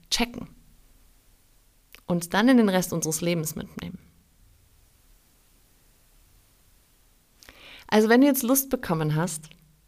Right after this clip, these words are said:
direkt den Kurs zu machen, dann hüpf in die Shownotes, da findest du sowohl einen Gutscheincode für meine lieben Podcaster, Hörerinnen und Hörer, als auch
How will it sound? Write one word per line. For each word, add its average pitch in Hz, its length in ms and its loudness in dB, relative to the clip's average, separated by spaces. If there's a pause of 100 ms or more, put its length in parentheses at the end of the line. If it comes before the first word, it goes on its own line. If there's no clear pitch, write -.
(720)
direkt 269 340 6
den 170 140 -2
Kurs 202 340 -2
zu - 120 -6
machen, 180 500 -10 (580)
dann 208 320 4 (560)
hüpf 240 220 -2
in 240 80 6
die 208 100 4
Shownotes, 165 500 6
da 170 80 2
findest 202 360 2
du 175 40 -2
sowohl 170 440 2
einen 170 420 -2
Gutscheincode 165 960 0
für 170 160 0
meine 160 220 2
lieben 160 300 -4
Podcaster, - 680 0 (320)
Hörerinnen 208 640 4
und 214 160 2
Hörer, 233 280 4 (380)
als 285 400 2
auch 208 320 4